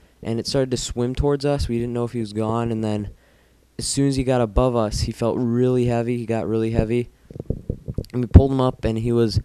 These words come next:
bigger than most of the ones we caught, and we got the net.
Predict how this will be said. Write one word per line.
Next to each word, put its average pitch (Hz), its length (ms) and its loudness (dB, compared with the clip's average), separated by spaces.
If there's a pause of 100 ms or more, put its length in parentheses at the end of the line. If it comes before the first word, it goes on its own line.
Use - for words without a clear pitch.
(320)
bigger 135 240 6
than 123 420 2
most 120 300 2
of 123 60 2
the 123 40 2
ones 117 220 0
we 107 80 -4
caught, 117 380 -2 (1200)
and 113 280 -2
we 110 100 -4
got 117 260 2 (840)
the 107 80 -4
net. 123 300 2